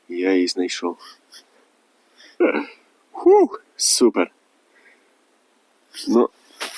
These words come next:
тьорка сьогодні відпрацювала. Що ж, друзі, рухаємось далі. Пішли пообідати.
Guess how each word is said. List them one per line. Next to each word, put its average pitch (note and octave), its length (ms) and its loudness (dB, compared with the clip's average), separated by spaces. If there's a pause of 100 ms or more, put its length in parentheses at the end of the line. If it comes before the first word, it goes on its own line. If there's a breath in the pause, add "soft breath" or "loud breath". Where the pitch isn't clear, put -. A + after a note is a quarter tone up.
(120)
тьорка D3+ 520 2
сьогодні B2+ 560 2
відпрацювала. G2+ 760 0 (1600 loud breath)
Що F3+ 260 4
ж, B2+ 80 0
друзі, F#2 340 2
рухаємось D3 540 4
далі. C#3 340 0 (1080)
Пішли - 200 -8
пообідати. - 640 4